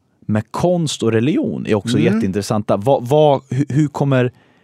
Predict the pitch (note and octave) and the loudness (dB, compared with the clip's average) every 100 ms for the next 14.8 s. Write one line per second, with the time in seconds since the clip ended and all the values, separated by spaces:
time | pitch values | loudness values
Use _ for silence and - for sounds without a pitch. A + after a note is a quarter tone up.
0 | _ _ _ A#2 C3 C3 D3 F3+ F3+ D#3 | _ _ _ 0 2 4 4 4 4 2
1 | - C#3+ G2 - - - - C#3 C#3+ D#3+ | 0 2 2 0 -6 -8 -4 0 2 4
2 | F#3+ D#3+ E3 D3 A2 A2 F2+ G2+ G2 - | 4 2 2 0 2 2 2 2 0 -4
3 | - G2+ G#2 F#2+ G2+ F#2+ F#2 G2 G2 B2 | -8 -2 0 0 -2 0 -2 -2 0 2
4 | D#3+ A2 F#2 F#2+ - G2 F#2+ F2+ F#2 G2+ | 4 4 2 0 0 0 0 0 0 0
5 | C3+ D3+ G2+ G#2 D3 _ A#2+ A#2 E3 G2+ | 4 4 2 0 -4 _ -4 -4 -4 -2
6 | F2+ F#2+ F2+ F#2+ F#2 F2+ F2+ E2 F#2 - | 0 0 0 0 0 0 -2 -4 -6 0
7 | C3 C#3 - - - - - G#2+ A2 - | 0 0 -2 -14 -20 -10 -8 -4 -2 0
8 | G#2 F#2 G2 F#2+ F#2 C#3+ C3+ B2+ G#2 F#2 | -2 0 0 0 -2 0 0 0 0 0
9 | F2 F#2 - F2 F2 - F2 F2 A#2 C3+ | -2 -6 -6 -6 -6 -4 -4 0 2 2
10 | D3 - G2+ G2 A#2+ G#2 F#2 F2 F2+ F2 | 0 -2 -2 0 0 0 0 -2 -6 -6
11 | F2 E2+ _ _ _ - G#2+ C3+ C3 B2 | -8 -10 _ _ _ -2 0 2 2 2
12 | A2 G2+ E2+ F2 F#2 E2 E2+ - - - | 2 0 -4 -4 -6 -4 -6 -8 -16 -4
13 | F#2 F#2 F2 - E2+ E2 - F#2 F2+ F2+ | 0 0 0 -2 -4 -4 -4 -4 -2 -4
14 | D#2+ G2+ A2 G2 F2+ G#2 B2 | -4 -2 0 2 0 0 0